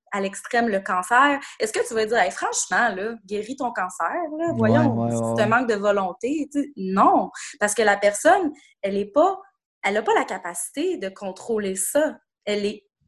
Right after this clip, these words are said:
Speaker 1: prisonnière de cette maladie-là. Euh, donc, c'est pas un manque de volonté. La seule guérison possible, en fait, c'est même pas une guérison, c'est, c'est la,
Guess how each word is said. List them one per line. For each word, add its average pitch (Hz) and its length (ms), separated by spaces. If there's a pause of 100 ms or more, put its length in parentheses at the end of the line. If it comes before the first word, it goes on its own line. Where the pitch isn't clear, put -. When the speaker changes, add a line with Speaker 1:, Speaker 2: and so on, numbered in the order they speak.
(580)
Speaker 1:
prisonnière 208 520
de 220 80
cette 208 180
maladie-là. 190 680 (580)
Euh, 180 460 (360)
donc, 208 260
c'est 214 200
pas 381 180
un 311 40
manque 220 240
de 208 60
volonté. 196 580 (220)
La 175 160
seule 302 680 (140)
guérison 214 500
possible, 214 760 (180)
en 185 120
fait, 285 260 (260)
c'est - 160
même 196 140
pas 277 80
une 254 120
guérison, 208 540
c'est, 196 320 (240)
c'est - 160
la, 185 180